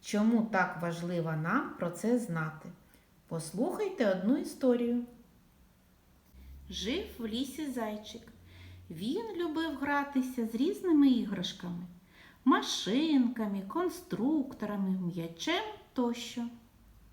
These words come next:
Був у нього друг більченя. Вирішив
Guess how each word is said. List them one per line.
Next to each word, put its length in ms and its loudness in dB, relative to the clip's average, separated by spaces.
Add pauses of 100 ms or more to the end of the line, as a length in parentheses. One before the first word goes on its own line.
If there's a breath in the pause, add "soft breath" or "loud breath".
(580)
Був 480 -4 (100)
у 100 -8
нього 460 -2
друг 260 2
більченя. 760 0 (840 loud breath)
Вирішив 540 2